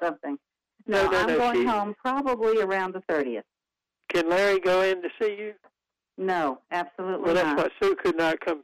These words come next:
Speaker 2: see me either. We were
Speaker 1: Yeah.
Speaker 2: with three
Speaker 1: It's
Speaker 2: months,
Speaker 1: because of
Speaker 2: so
Speaker 1: the virus, yeah.
Speaker 2: Because of the virus, and you're locked in. Well,
Speaker 1: If
Speaker 2: thank
Speaker 1: Larry
Speaker 2: you so much
Speaker 1: even
Speaker 2: for
Speaker 1: brings me something, it has to sit in a quarantined room for twenty-four hours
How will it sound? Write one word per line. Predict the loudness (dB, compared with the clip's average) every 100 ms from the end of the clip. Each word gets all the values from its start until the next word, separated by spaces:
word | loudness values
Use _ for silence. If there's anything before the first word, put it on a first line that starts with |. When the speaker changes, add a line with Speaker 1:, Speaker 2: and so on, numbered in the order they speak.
| -2
Speaker 2:
see | -2
me | 0 0 0 0
either. | -2 -2
We | 0
were | 0 0
Speaker 1:
Yeah. | 0 0
Speaker 2:
with | -2
three | -2 -2
Speaker 1:
It's | 0
Speaker 2:
months, | -2 -2
Speaker 1:
because | -2 -2
of | 0
Speaker 2:
so | 0
Speaker 1:
the | 0
virus, | 0 -2 -2 -6 -4
yeah. | -2 -2 -4 _ -14
Speaker 2:
Because | -2 -2 -2
of | -4
the | 0
virus, | 0 0 -4 -8
and | -12 -6
you're | -4
locked | -2 -4 -4
in. | -10 -10 -16 -14 -2
Well, | 0 2
Speaker 1:
If |
Speaker 2:
thank | 2 2
Speaker 1:
Larry | 2 2 2
Speaker 2:
you |
so | 2
much | 2
Speaker 1:
even | 2 0
Speaker 2:
for |
Speaker 1:
brings | 2 2 2 -2 -2
me | -4 -2
something, | -4 -4 -6 -8 -8 _ _ _ _ _
it | -6 -4
has | -2 -4 -6 -20
to | _ -2
sit | 0 0 _ _
in | -6 -4
a | -6 _ _
quarantined | -2 0 -2 -4 -4 -4
room | -4 -4 -4
for | -6
twenty-four | -8 -6 -8 -6 -6 -4
hours | -2 -4